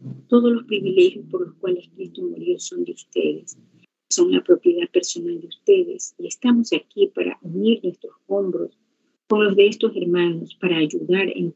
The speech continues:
todo lo que podamos, para hacer esto una mejor comunidad en la cual vivir, más difícil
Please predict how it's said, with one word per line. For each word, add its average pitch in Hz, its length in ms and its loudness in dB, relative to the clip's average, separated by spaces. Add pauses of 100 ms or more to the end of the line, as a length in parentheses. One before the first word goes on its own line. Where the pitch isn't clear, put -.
todo 233 300 2
lo 214 120 -2
que - 140 -12
podamos, 170 640 -4 (420)
para 202 180 4
hacer 214 240 0
esto 214 340 -2
una 190 360 -2
mejor 185 440 -2
comunidad 175 760 -2
en 175 160 -4
la 170 80 -6
cual 170 220 0
vivir, 170 500 2 (640)
más 185 220 2
difícil 196 760 -4